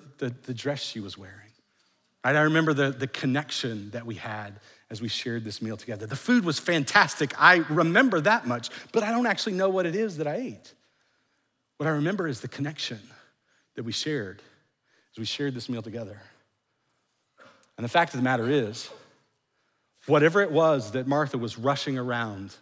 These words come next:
to put on the table likely would have been fairly quickly forgotten.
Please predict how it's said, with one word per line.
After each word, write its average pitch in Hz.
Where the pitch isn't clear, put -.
to -
put 120
on 113
the 95
table 95
likely 160
would 151
have 143
been 131
fairly 143
quickly 127
forgotten. 104